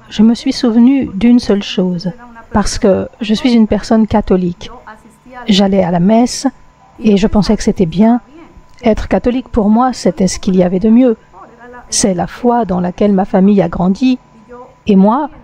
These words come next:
j'ai grandi dans une famille catholique. J'allais chaque jour à l'église et j'assistais à la messe le dimanche. Mais je n'étudiais pas la Bible. Je ne la lisais pas vraiment. Je me contentais d'écouter la messe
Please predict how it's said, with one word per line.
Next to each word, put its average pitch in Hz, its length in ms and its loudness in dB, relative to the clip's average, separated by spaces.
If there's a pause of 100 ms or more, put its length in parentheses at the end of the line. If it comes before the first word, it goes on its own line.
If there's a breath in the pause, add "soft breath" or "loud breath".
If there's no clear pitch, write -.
j'ai 202 200 0
grandi 196 320 0
dans 208 100 4
une 202 180 2
famille 196 300 2
catholique. 190 600 -2 (840)
J'allais 190 380 0
chaque - 240 -4
jour 208 220 -2
à 190 60 2
l'église 202 580 2 (300)
et 180 140 2
j'assistais 175 520 0
à 185 80 2
la 185 80 -2
messe 180 260 0
le 190 80 0
dimanche. 190 580 0 (640)
Mais 196 260 2 (180)
je 233 140 0
n'étudiais 247 400 0
pas 269 140 -2
la 247 100 -4
Bible. 180 400 -8 (760)
Je 202 160 2
ne 202 80 4
la 190 80 4
lisais 190 260 0
pas 202 160 -2
vraiment. 220 420 2 (680)
Je 226 160 0
me 175 160 2
contentais 196 480 0
d'écouter 185 360 -4
la 170 120 2
messe 247 420 0